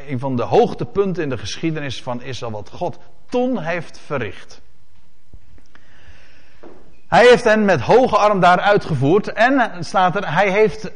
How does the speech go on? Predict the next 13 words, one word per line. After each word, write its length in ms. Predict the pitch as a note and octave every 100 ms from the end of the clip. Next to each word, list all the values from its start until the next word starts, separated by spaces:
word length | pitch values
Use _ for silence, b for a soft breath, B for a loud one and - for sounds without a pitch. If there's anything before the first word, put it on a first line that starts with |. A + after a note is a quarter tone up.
| - - D3 -
gedurende 680 | - - E3 A3 A3 F#3 E3
een 220 | - C#3
tijd 320 | - G#3 B3+ -
van 300 | G3 D3+ C#3+
omstreeks 680 | F#3 - - F3+ D3 - -
veertig 640 | - - A#3+ A#3+ E3+ D3
jaren 720 | G#2 A2+ A2 B2+ D#3 G#3+ C#4+ - - - B B B B B
in 200 | G3 F#3+
de 80 | D#3
woestijn 640 | C#3 - - F3+ F#3+ F#3+
hun 320 | B2+ D3 C3+ -
eigenaardigheden 1400 | D#3+ C#3+ B2 G#2 C3+ D#3+ C#3+ C3+ A2+ A#2 A2 A2 A2 G#2
verdragen. 760 | E2 G2+ G#2 A2+ F#2+ - -